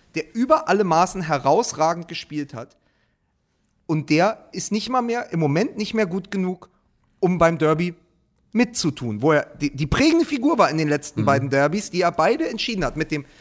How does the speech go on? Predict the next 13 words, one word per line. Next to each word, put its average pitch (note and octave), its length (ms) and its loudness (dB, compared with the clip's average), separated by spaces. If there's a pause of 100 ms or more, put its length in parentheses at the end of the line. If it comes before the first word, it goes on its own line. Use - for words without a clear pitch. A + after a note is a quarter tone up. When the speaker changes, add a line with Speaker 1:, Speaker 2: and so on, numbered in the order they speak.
Speaker 1:
vier G3+ 220 4
zu F#3+ 140 0
vier B3 220 2
in F3+ 80 0
der, E3 220 2
äh, D#3 180 2
in, D#3+ 200 -6
mit D#3+ 180 -2
seiner D#3+ 220 4
letzten E3+ 320 -4
Aktion G3+ 420 -2 (240)
und G#3 280 2
auch, F3+ 240 2